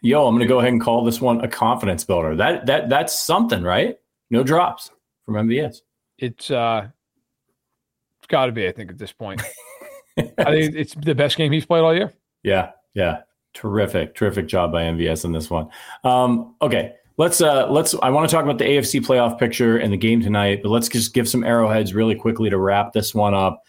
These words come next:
Speaker 1: Who gets an arrowhead for you for the Chiefs finishing the season on a win?
Speaker 2: Um, who's an arrowhead? Uh, I gue-, I guess I'll just, I'll say, uh, Harden.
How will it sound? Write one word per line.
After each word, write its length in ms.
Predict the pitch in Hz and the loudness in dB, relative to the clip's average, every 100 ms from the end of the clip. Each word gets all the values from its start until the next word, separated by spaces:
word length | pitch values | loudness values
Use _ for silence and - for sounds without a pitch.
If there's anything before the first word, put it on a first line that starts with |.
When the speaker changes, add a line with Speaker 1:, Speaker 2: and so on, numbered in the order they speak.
| _ _ | _ _
Speaker 1:
Who 100 | 151 | -2
gets 180 | 143 151 | 0 2
an 100 | 143 | 2
arrowhead 520 | 127 123 117 107 101 | 2 2 2 0 -2
for 120 | - | -2
you 360 | 104 101 98 95 | 0 2 2 0
for 120 | 95 | -2
the 100 | 95 | -4
Chiefs 280 | - 117 110 | -2 -2 -4
finishing 460 | - 104 - 107 92 | -2 -2 -2 -2 -2
the 40 | |
season 460 | - 101 92 90 85 | -4 -4 -4 -6 -6
on 220 | 90 82 | -8 -8
a 20 | |
win? 220 | 82 82 - _ _ _ _ _ _ _ _ _ | -10 -18 -20 _ _ _ _ _ _ _ _ _
Speaker 2:
Um, 540 | 311 320 339 339 302 247 - _ _ _ _ _ _ _ _ _ _ _ _ _ - | 2 4 4 2 0 -4 -14 _ _ _ _ _ _ _ _ _ _ _ _ _ -18
who's 200 | 202 135 | -14 -8
an 80 | 156 | -2
arrowhead? 260 | 151 165 | 0 0
Uh, 680 | 180 240 254 277 262 220 214 196 190 _ | -2 -2 0 0 2 2 0 -2 -8 _
I 80 | 165 | 0
gue-, 120 | 254 | 2
I 100 | 233 | 0
guess 220 | 254 226 | 0 -2
I'll 100 | 185 | -4
just, 220 | 147 120 - | -6 -10 -2
I'll 100 | 143 | -2
say, 360 | - 143 117 | 0 0 0
uh, 240 | 104 98 92 - | 0 -2 -4 -6
Harden. 380 | 104 104 117 | -4 -4 -6